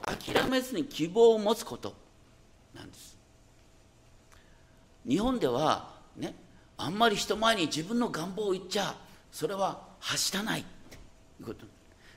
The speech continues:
だから、神様の前にですね、正直な願望を訴えると、はしたないかのように。「何も言う前から主よ、御心のままに」とか言って嘘を言うなよって。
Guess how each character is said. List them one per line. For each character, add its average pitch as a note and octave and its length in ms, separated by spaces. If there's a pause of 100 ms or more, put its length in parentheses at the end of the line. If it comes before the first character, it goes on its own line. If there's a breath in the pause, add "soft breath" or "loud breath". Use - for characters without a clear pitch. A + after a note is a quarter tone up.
だ F3+ 100
か F#3+ 80
ら、 - 380
神 A3+ 220
様 E3+ 260
の C#3+ 120
前 D#3 200
に B2+ 120
で G2 100
す - 140
ね、 B2 120
正 F#3+ 220
直 F#3+ 240
な C3+ 140
願 D#3 240
望 D3+ 100
を C#3+ 80
訴 D#3 240
え - 40
る - 60
と、 - 180 (200 loud breath)
は A2 160
し - 80
た F3 100
な D#3+ 140
い C3+ 60
か G2 140
の F#2+ 80
よ F#2+ 160
う - 20
に。 F#2+ 100 (1500 soft breath)
「何 G#3 220
も B3 100
言 A#3+ 220
う G#3 40 (200)
前 A3+ 160
か F#3+ 140
ら F#3 100
主 C4 160
よ、 A3+ 160
御 E3+ 100
心 A#3 400
の G#3+ 140
ま G#3 160
ま G3+ 100
に」 D3+ 140
と - 160
か A2+ 80
言 G#2+ 100
っ - 20
て A#2 100
嘘 E3+ 240
を - 40
言 C3+ 160
う - 60
な - 80
よ - 60
っ - 20
て。 - 320